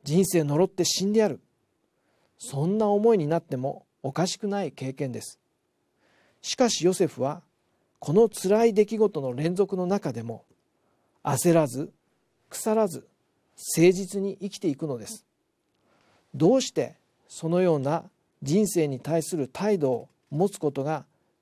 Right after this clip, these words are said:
できたのでしょうか。創世記の三十九章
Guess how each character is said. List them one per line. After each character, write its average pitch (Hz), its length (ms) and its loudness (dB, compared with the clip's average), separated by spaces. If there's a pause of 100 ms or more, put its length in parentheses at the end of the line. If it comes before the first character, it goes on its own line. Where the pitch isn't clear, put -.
で 175 100 6
き - 80 -6
た 160 120 -2
の 135 100 -6
で 107 100 -12
し - 100 -12
ょ 117 40 -12
う 104 60 -14
か。 - 200 -14 (1700)
創 190 340 4
世 190 220 4
記 139 100 -12
の 139 260 -6 (260)
三 214 420 0
十 156 180 -2
九 147 240 -4
章 113 340 -10